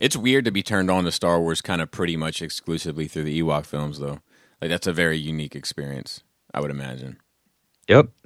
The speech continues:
Speaker 2: That's, that's why, like, you know, even if I have something negative to say, like, I'm never gonna hate the Ewoks. And that's what even brought me back into the Black Series. Um,
Speaker 1: <clears throat>
Speaker 2: like, I'd had a couple of those here and there,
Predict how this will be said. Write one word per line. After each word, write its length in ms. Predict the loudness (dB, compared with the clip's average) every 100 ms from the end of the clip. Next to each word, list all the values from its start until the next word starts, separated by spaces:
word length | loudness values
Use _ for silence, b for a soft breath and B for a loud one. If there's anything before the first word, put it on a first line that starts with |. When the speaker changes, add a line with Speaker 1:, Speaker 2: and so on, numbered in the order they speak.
| -4
Speaker 2:
That's, 260 | 2 2 6
that's 240 | 4 8
why, 180 | 8 12
like, 240 | 12 10 4 -12 0
you 120 | 6
know, 200 | 6 4 2
even 200 | 6 10
if 100 | 10
I 60 | 10
have 220 | 8 8
something 340 | 6 6 6 8
negative 380 | 8 6 4
to 80 | 2
say, 220 | 2 4
like, 220 | 4 2 2
I'm 140 | 4 6
never 340 | 6 8 8
gonna 160 | 6 4
hate 220 | 4 2
the 100 | 4
Ewoks. 460 | 6 8 8 6 4
And 240 | 4 4 -2 _ _ _ 8
that's 180 | 10 12
what 120 | 10
even 180 | 10 10
brought 200 | 10 10
me 100 | 8
back 280 | 8 6 6
into 240 | 0 0
the 80 | 2
Black 280 | 6 4 4
Series. 520 | 0 0 -2 -4 -4
Um, 300 | -2 -2 -4
Speaker 1:
<clears throat> 40 | -2
Speaker 2:
like, 140 | 4
I'd 100 | 4
had 160 | 6 4
a 60 |
couple 340 | 4 0 0 -4
of 60 |
those 180 | -2 -2
here 160 | 2 4
and 120 | 4
there, 320 | 4 4 2